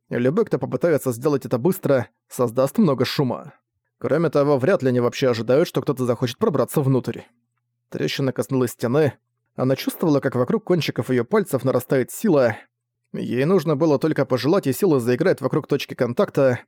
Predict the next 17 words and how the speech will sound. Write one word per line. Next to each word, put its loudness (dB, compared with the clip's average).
оставив -2
отверстие -2
диаметром 0
в -12
сантиметр. 0
Если -2
она 2
постарается, 0
то -4
сможет -2
направить 0
силу 0
на 0
несколько -2
метров 0
вглубь 0
объекта. -2